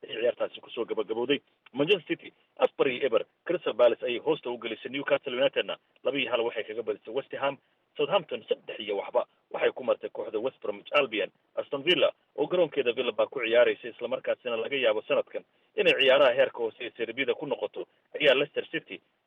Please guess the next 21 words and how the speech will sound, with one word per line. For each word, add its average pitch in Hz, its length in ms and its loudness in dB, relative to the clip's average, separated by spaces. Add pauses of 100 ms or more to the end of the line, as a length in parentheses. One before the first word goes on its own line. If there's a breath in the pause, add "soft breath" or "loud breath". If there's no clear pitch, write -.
(220)
oo 127 240 2
horyaalka 135 560 4
dalka 147 200 -2
Ingiriiska 120 460 -6
wada 113 220 -4
jiray 131 240 0
Arsenal 123 320 2
u 135 80 -4
wada 117 120 -2
hogaaminayeen 117 640 -2 (260)
gurigeeda 120 340 -2
ku 131 100 -12
martigelisay 110 600 -6
ciyaartaasi 131 460 0
sagaashankii 135 440 -2
daqiiqo, 135 380 -2 (260)
hal 202 140 0
iyo 127 100 -4
hal 127 120 0
bareejaha 107 480 2
ayay 104 300 -8